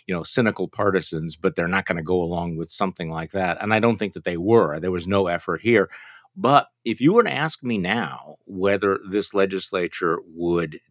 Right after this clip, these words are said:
take the same posture in twenty twenty-four, I, I'm not confident at all. It does feel as if there has been this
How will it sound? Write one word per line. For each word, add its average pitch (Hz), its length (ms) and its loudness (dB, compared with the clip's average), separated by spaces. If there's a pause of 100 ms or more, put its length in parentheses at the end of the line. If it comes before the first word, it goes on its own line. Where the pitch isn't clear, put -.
(160)
take 98 220 -2
the 92 80 -8
same 95 280 0
posture 90 420 -2
in 82 120 -6
twenty 90 300 -2
twenty-four, 92 680 -2
I, - 480 -4
I'm 113 160 2
not 98 240 0
confident 98 600 -4
at 85 80 -2
all. 117 360 2 (580)
It 143 200 -2
does 202 320 2
feel 135 800 0 (440)
as 101 160 -2
if 123 140 0
there 113 120 2
has 107 240 -2
been 107 380 0
this - 520 -4